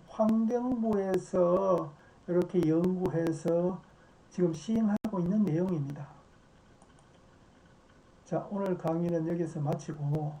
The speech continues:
다음 강의는 단기적 교류 협력 사업 중에 두 번째 기상 수문 관측망, 세 번째 남북 하천 협력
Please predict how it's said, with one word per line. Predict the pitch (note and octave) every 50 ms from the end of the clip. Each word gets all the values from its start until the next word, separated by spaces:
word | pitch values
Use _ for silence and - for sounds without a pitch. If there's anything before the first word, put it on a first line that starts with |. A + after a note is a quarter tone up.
| - - - - - - - - -
다음 | D#3 D#3+ E3 E3+ F3 F3 E3+ E3+ E3+ E3 E3 E3 D#3 D3+ D3+ D3+
강의는 | - - C#3+ D3 D3 D3+ D3+ D3 C#3+ D3 C#3+ -
단기적 | - - D3 D3+ D#3+ F3 G3 F3+ G3 F3 - -
교류 | - D#3 D3+ D#3+ E3 D#3+
협력 | D3 E3+ E3+ E3 E3 D3+ -
사업 | - F3 D#3+ D#3 D3+
중에 | - F3 D#3+ D#3 D3 C#3+ D3 D3 D3 D3 - - - - - - - - - - - - -
두 | - F#3 F3+
번째 | F3 F#3 F3+ F3 - D#3+ D3
기상 | D3 - E3+ D3+ - F#3 F3+ F3+ F3
수문 | - - - G3+ G3 G3 G3 F#3+ F3+
관측망, | - - D#3 D#3+ E3 - - F3 E3+ D#3 D3 C#3+ C3+ - - - - - - - - - - - - -
세 | - - F3+ E3+ E3
번째 | F3+ F3+ F3 F3 D#3+ D3+
남북 | D3 D3+ D#3+ F3 F3+ F3 E3+ D#3 - -
하천 | D#3 D#3+ - - F3+ E3 D3
협력 | - F#3 F#3 F#3 F3+ F#3 F3+ F3 F3